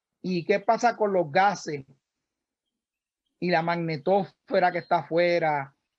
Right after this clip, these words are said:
Y, eh, o sea, eso, si, si ya se fue el cien por ciento, entonces, ¿qué parte de la Tierra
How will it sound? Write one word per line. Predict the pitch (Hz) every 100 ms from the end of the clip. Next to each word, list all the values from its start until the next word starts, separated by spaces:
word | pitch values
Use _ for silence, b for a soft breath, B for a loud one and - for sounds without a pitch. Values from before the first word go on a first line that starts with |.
| _
Y, | 160 156 160
eh, | 160
o | 151
sea, | 143 165
eso, | 147 190 202 180 -
si, | - 156
si | - 156
ya | 165
se | 233 214
fue | 220
el | 185
cien | 214 202
por | 214 196
ciento, | 226 233 208 175 165
entonces, | 156 160 202 - 190
¿qué | 196 196
parte | 196 214 220 - 202
de | 196
la | 185
Tierra | 185 214 202 185 165